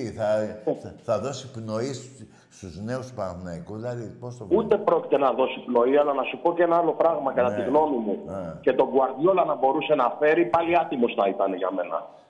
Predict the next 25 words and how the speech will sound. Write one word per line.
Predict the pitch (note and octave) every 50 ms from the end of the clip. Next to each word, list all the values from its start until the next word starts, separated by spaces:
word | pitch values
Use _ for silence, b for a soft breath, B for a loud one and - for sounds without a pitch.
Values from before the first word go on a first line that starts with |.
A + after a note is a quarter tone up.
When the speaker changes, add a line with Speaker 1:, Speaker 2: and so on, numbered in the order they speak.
| B B
Speaker 2:
Με | - C3 C3+
τον | C#3 C#3 -
τρόπο | D3+ D#3+ D3+ - C#3+
που | C#3+
Speaker 1:
Ε. | C#3+
Speaker 2:
τον | C#3+ C3+ C3+
έδιωξε | C3+ B2+ B2 B2 - - A#2
τον | G#2+ A2+ G#2+ G#2+
άλλο. | G#2 G2 F#2+ F2+ D#2+ - - - F2
Speaker 1:
Ναι, | F#2+ A2 A2+ G#2 F#2+
εντάξει, | F#2 F2+ F#2 B2 B2+ A#2+ - - A2+
ρε | G2 F#2
παιδί | - G2 F2+ E2+ F#2
μου, | F#2 G#2
αλλά | G#2+ A2+ A#2+ A#2 A2
τουλάχιστον | A#2+ A#2+ B2+ C#3 C#3+ C#3+ D3+ D3
θα | B2+ D#3
έχεις | D3+ B2+ A#2 D#3
έναν | D#3+ D#3 D3 B2+
Γκουαρδιόλα. | D3 D3+ C#3+ B2+ B2+ C#3+ E3+ D#3 C3+ A#2
Τώρα | - E3 E3+ E3
που | E3 E3+
έχεις | D3+ C3 D3
έναν | F3 E3+ E3+ E3+ E3 D3 C#3+
Τούρκο. | F3 F#3 F3+ F3 - - - F#3+ F#3 F3+ F#3 F#3 -